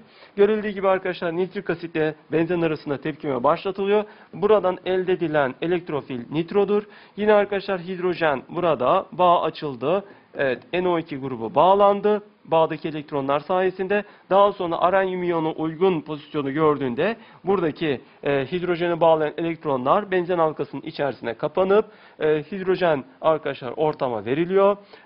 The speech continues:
ve sonuç itibariyle de nitrobenzen oluşmuş oluyor. Açilleme tepkimeleri de yine açil klorürün benzen ile tepkimesi sonucunda arkadaşlar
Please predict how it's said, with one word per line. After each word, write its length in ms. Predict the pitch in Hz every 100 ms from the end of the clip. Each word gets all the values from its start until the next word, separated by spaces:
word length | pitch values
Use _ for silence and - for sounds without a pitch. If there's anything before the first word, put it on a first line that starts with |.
| 170
ve 80 |
sonuç 360 | 165 202 196 185
itibariyle 560 | 160 170 156 143 131 120
de 140 | 120
nitrobenzen 920 | 143 185 151 127 147 151 117 147 202 214 _
oluşmuş 760 | - 165 120 - 160 196 - - -
oluyor. 320 | 139 117 95 _ _ _ _ _ _ _ _ _ _ - -
Açilleme 560 | 170 165 226 233 233
tepkimeleri 800 | 226 226 214 - 208 208 214 202
de 180 | 147 214 - -
yine 200 | 175 180
açil 320 | 175 - 185
klorürün 560 | - 185 165 147 190
benzen 640 | 170 170 165 143 196 185 165
ile 340 | 170 143 127 110 _ _
tepkimesi 500 | 175 165 160 165 180
sonucunda 520 | 170 143 123 123 120
arkadaşlar 520 | 127 120 127 156 214